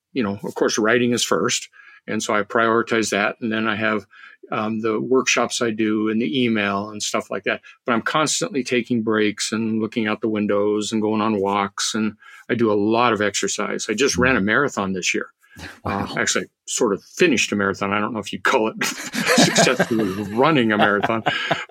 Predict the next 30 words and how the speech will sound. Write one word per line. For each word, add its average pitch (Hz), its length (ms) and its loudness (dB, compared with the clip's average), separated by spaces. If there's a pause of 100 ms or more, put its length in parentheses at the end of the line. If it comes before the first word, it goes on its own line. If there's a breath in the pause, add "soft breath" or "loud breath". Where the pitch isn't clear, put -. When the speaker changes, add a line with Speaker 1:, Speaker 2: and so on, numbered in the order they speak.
Speaker 1:
but 120 140 4
I 110 120 6
finished 196 420 4
a 131 40 4
marathon. 107 360 2
I'm 104 80 0
seventy 143 420 2
years 117 260 2
old 143 220 2
and 107 100 2
I 98 40 0
finished 107 340 -2
a 101 60 -2
marathon. 127 380 -2 (220)
Speaker 2:
Wow. 104 400 0
Speaker 1:
Um, 107 460 0 (100)
and 120 200 0
so 120 340 2
I, 123 120 2
it's, - 360 -2
I 135 100 -2
kind 180 220 0
of 127 100 -2
balance 131 500 0
the 104 360 -2 (220)
screen 151 520 2
time, 131 600 2
the 107 80 0
writing 117 400 2
time. 110 420 -2